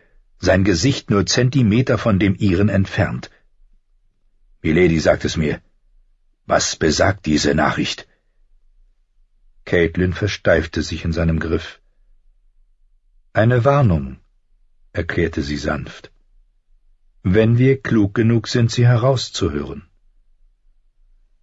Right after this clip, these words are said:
Seine Augen suchten in ihrem Gesicht. »Weiter.« »Lysa sagt, John Arryn wurde ermordet.«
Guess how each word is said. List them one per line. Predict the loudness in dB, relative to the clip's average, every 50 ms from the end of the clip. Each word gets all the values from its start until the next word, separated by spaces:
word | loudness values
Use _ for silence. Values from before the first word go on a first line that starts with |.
| _ _ _ _ _ _ _ _ _ _
Seine | _ -8 -6 -4 -4 -4 -4 -2
Augen | -2 -2 -2 0 0 -2
suchten | -2 0 -2 -2 -4 -4 -4 -4
in | -4 -4
ihrem | -4 -6 -8 -6
Gesicht. | -6 -6 -4 -4 -4 -6 -6 -16 -20 _ _ _ _ _ _ _ _ _ _ _ _ _ _ _ _ _ _ _ _ _ _ _ _ _ _ _ _ -14
»Weiter.« | -4 2 4 4 4 4 0 -4 -6 -6 _ _ _ _ _ _ _ _ _ _ _ _ _ _ _ _ _ _ _ _ _ _ _ _ _ _ _ _ _ _ _
»Lysa | -2 0 2 4 4 2 2 2 2 4 4 4
sagt, | 6 6 6 6 6 4 0 -10 -14 -14 -18 -18 -18 _ _ _ _ _ _ _ _ _ _ _ _ _ _ _ _ _ _ _ _ _ _ _ _ _ _ _ _
John | -2 2 4 6 6 6 4 2 -2 _ 0
Arryn | 2 2 4 4 4 4 4 4 4 4 4
wurde | 4 4 4 4
ermordet.« | 4 4 4 4 4 4 2 2 -2 -4 -10 -12 -14